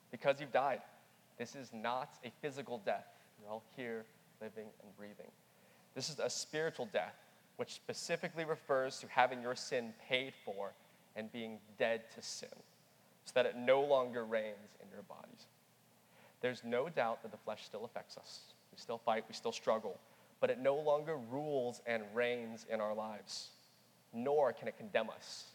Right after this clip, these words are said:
any longer. Don't turn there, but I'll read one cross-reference for you. Feel free to jot it down if you'd like. Romans six six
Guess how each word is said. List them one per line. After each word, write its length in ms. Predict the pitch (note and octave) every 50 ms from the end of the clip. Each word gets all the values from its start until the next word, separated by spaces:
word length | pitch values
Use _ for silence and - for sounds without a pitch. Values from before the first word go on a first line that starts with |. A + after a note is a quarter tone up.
| - - A2
any 120 | A2 G#2
longer. 400 | G2+ G2+ F#2 F#2+ G2 - - - - _ _ _ _ _ _ _ _ _ _ _ _ _ - _ - - - - - - - - - _ _ _ _ _ - A#2
Don't 240 | C#3+ D3 D3+ - -
turn 380 | - - F3 D#3+ D#3+ D3+ C3+
there, 200 | A#2 A#2 A2+ A2+
but 100 | G#2+ A#2
I'll 100 | A2+ A#2
read 200 | A2+ B2+ C3+ B2+ A2 G#2+
one 300 | A2 A#2 B2 C3 A#2+ A2+ - - - - - - - -
cross-reference 420 | C#3 B2 A#2+ - A#2 - A2 G#2+
for 80 | - A2
you. 140 | G2+ G#2+ G#2+
Feel 140 | - A#2+ A2+
free 120 | - G#2+
to 60 | G2+ G2+ -
jot 160 | A2+ G#2+ G#2
it 100 | G2+ -
down 200 | A2+ G#2+ G#2+ G#2
if 120 | G#2+ -
you'd 140 | A2 G#2 G2+
like. 200 | G#2 G2+ G#2+ - - - - - - _ _ - -
Romans 320 | - C#3 C#3 C#3+ C#3 C3+ -
six 340 | - - D3+ C3 - - -
six 580 | - - C3 A2 - - - - - - -